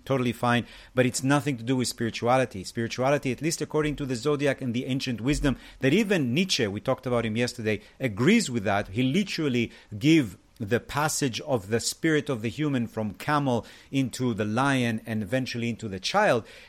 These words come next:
And he says specifically the Leo is "I will," which is the key word for Leo. But the Leo needs to shed his Leoness and the enslavement to his own will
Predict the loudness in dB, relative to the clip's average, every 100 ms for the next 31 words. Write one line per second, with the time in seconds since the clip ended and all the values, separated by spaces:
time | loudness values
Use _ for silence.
0 | 0 0 0 0 2 4 2 0 -12 -14
1 | -8 -4 0 2 2 0 0 -4 -2 0
2 | 2 4 4 2 -2 0 0 2 4 4
3 | 4 2 -6 -10 -10 -4 0 0 0 -4
4 | -2 0 -2 -6 -20 -16 -4 0 2 4
5 | 4 4 4 0 -2 -2 2 2 2 -4
6 | -2 2 4 4 2 -2 -8 -16 -2 0
7 | 2 2 0 -2 2 4 4 2 0 -4
8 | -2 -2 -2 0 2 4 4